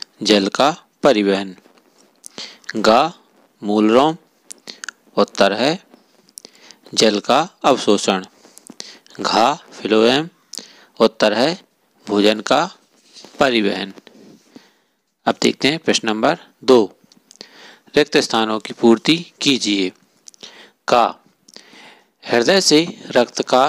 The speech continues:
शरीर के सभी अंगों में परिवहन खालिस्तान के द्वारा होता है। इसका उत्तर है धमनियों। खा, हीमोग्लोबिन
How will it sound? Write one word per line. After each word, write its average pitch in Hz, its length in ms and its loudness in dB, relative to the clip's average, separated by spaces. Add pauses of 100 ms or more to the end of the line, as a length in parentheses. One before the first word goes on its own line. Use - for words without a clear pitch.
(160)
शरीर 123 420 2
के 185 160 0
सभी 135 480 0
अंगों 123 340 0
में 123 200 2 (100)
परिवहन 110 540 -2 (460)
खालिस्तान 123 560 0
के 120 100 -6
द्वारा 101 400 2 (260)
होता 123 320 4
है। 87 180 -4 (840)
इसका - 260 0
उत्तर 101 300 -2
है 170 200 -2 (580)
धमनियों। 123 580 -4 (1040)
खा, 120 360 0 (540)
हीमोग्लोबिन 151 760 4